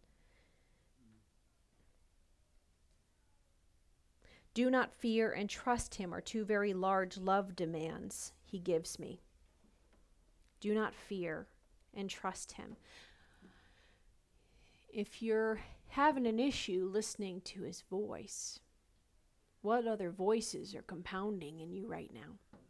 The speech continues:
If your confidence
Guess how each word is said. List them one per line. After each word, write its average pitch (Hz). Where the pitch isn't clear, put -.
If 196
your 208
confidence 214